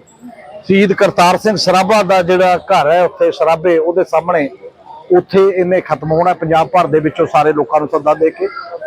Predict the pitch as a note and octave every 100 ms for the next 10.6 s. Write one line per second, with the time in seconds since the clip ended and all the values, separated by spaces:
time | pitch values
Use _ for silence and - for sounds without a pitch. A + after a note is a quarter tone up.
0 | - - G3 G3 A3 F3+ E3+ - _ F3+
1 | D3+ D3 D#3+ G#3+ A#3 G#3 G#3 G3+ F#3+ G3+
2 | G3 E3 D#3 - E3 D#3 D3+ C#3+ - D3
3 | C3 C#3+ C3 D3+ F3 _ _ _ _ _
4 | _ G3+ - G3+ G3 F#3+ G#3+ A3 G#3 G3
5 | G3 A3 G#3 D#3+ D3 F3+ G#3+ - E3+ C#3+
6 | - C#3+ A2+ - - _ - D3+ F3+ F3+
7 | - E3+ C#3 A2 - - - - - -
8 | F#4+ C#3 D#3 D#3+ F#3 F3+ F#3 F3+ F#3 G3
9 | - - - - D5 - - F#3 F3 E3+
10 | E3+ G3 G#3+ G3 G3